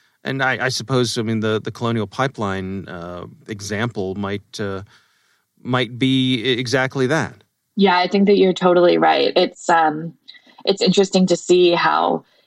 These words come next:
Speaker 2: in many cases, I don't think they have really specific targets, like, "Oh, we really wanna go after, you know, schools this month." But rather, they're scanning for vulnerabilities because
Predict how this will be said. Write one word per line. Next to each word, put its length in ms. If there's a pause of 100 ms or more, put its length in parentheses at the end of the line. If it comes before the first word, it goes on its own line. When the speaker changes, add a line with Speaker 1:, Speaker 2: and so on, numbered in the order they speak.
(220)
Speaker 2:
in 160
many 260
cases, 320
I 60
don't 200
think 160
they 100
have 300
really 220
specific 540
targets, 420
like, 220
"Oh, 200
we 140
really 280
wanna 240
go 200
after, 320
you 140
know, 160
schools 520
this 200
month." 340 (300)
But 140
rather, 280
they're 140
scanning 340
for 160
vulnerabilities 760
because 320